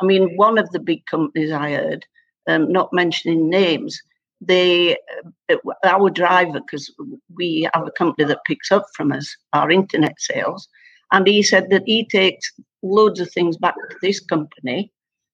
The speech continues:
who happen to be based in Barnsley. They're just thrown into a great big vat. They are then sorted, they are then dry cleaned and pressed, and then put, go back on the internet for sale.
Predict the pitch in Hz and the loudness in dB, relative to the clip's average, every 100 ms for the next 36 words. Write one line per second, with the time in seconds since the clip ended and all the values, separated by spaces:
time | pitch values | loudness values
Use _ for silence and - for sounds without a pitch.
0 | _ - 240 160 - - 175 135 170 151 | _ -14 -10 -8 -8 -4 -4 -4 -6 0
1 | 175 202 - 165 151 143 143 135 - 151 | 2 2 0 0 2 2 0 -2 -4 -6
2 | 143 _ 185 190 208 - - - 208 220 | -6 _ -4 -4 -4 -8 -16 -4 4 6
3 | 220 208 - 214 220 - 151 139 - 160 | 6 2 -2 -2 -2 -6 -8 -8 -8 -12
4 | 165 196 190 - 147 180 170 147 139 160 | -4 -2 -2 -4 -6 -6 -6 -12 -4 -2
5 | 151 - _ - _ _ _ _ _ _ | -2 -6 _ -20 _ _ _ _ _ _
6 | 185 185 175 175 233 240 240 - 202 185 | 2 4 4 4 2 2 0 0 0 0
7 | - 131 143 214 - _ _ _ 180 185 | -4 -8 -6 -8 -18 _ _ _ -2 0
8 | 180 175 214 240 196 190 214 202 196 - | 0 2 2 2 0 -4 0 -2 -2 -4
9 | 226 247 175 165 220 - - 170 175 - | -2 0 -2 -4 -6 -10 -8 -8 -8 -6
10 | 208 165 196 - - 185 175 202 196 - | -2 -2 -4 -16 -6 -4 0 0 0 -6
11 | - _ _ - 185 185 - - - _ | -14 _ _ -2 0 2 -2 -6 -20 _
12 | _ _ _ - 175 185 190 - 175 165 | _ _ _ -2 0 4 2 0 -4 -4
13 | - 185 - 190 185 160 131 | -10 -12 -6 0 2 2 -4